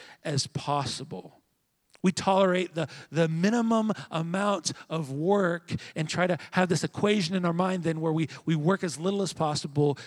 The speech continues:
as a result where we can just try to experience a maximum amount of pleasure away from work. So this is finding our identity not in productivity, but in pleasure, in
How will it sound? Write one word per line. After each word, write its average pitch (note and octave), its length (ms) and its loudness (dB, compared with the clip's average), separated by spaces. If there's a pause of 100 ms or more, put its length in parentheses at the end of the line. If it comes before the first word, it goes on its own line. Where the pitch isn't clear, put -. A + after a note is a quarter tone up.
as C#3+ 160 -2
a D3+ 60 -4
result D3+ 420 -4
where C#3 120 -2
we D3 120 -2
can C#3+ 140 -12
just C3+ 240 -12 (160)
try C#3 160 -4
to C#3 60 -4
experience C3 680 -8
a - 80 -10
maximum A#2+ 680 -10
amount A2+ 220 -10
of A2+ 120 -14
pleasure A2 420 -8 (220)
away D3+ 540 -4
from G2 340 -12
work. - 320 -18 (640)
So D#3 100 -4
this E3 200 2
is E3+ 100 -2
finding E3+ 320 0
our D3+ 80 0
identity D3 500 -2 (180)
not F3+ 220 0
in F#3+ 80 -12
productivity, D3+ 840 -2 (160)
but D#3+ 180 0
in D3 80 -6
pleasure, D#3 580 -4
in D3 280 -8